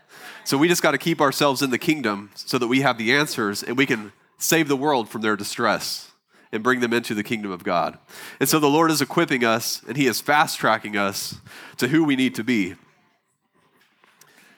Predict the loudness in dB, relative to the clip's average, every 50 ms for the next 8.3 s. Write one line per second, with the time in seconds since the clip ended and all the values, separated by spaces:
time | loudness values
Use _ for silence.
0 | _ _ _ _ _ -2 0 2 4 4 4 4 2 0 0 0 -2 0 0 0
1 | 0 0 0 0 0 0 0 0 0 0 0 -2 -2 -4 -6 -4 -2 0 0 0
2 | 0 -2 -6 -8 -8 -8 -10 -12 -18 -20 -20 _ _ _ _ _ _ _ _ _
3 | _ _ _ _ _ _ _ _ _ _ _ _ _ _ _ _ _ _ _ _
4 | _ _ _ _ _ _ _ _ _ _ _ _ _ _ _ -2 0 0 2 4
5 | 4 2 2 2 0 0 0 2 2 0 -2 -6 -12 _ _ _ _ _ _ -20
6 | -20 -20 -20 _ _ -20 _ _ _ _ _ _ _ _ -20 -20 -20 -20 _ _
7 | -2 0 0 2 2 0 0 0 2 2 2 2 0 -2 -2 0 2 2 4 2
8 | 2 2 2 2 0 0